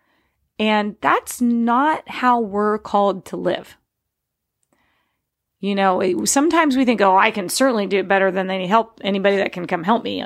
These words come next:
do this." Yeah, that's not always the case. Like, that's almost like being prideful. And 'cause I used to, I used to look at, well, asking for help is a sign of weakness.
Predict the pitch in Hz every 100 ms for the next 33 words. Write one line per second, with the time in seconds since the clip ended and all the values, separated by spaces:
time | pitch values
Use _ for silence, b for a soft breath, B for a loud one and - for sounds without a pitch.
0 | - 175 - - - 320 392 392 392 370
1 | 381 - 339 440 440 415 392 370 320 247
2 | - 311 294 - - - b b b b
3 | b b b - 233 214 302 403 - 370
4 | 339 285 254 220 - _ _ _ _ _
5 | _ _ _ 190 175 226 190 180 - -
6 | 311 339 262 196 - _ _ _ _ _
7 | _ _ _ _ _ _ _ _ _ _
8 | 214 208 196 196 202 226 208 262 370 320
9 | 247 - 247 240 226 294 320 330 320 -
10 | - 240 214 240 _ _ 226 226 220 220
11 | 196 190 196 190 - 220 240 - 233 220
12 | 214 208 185 175 175 165 170 - - -
13 | - - - - - - -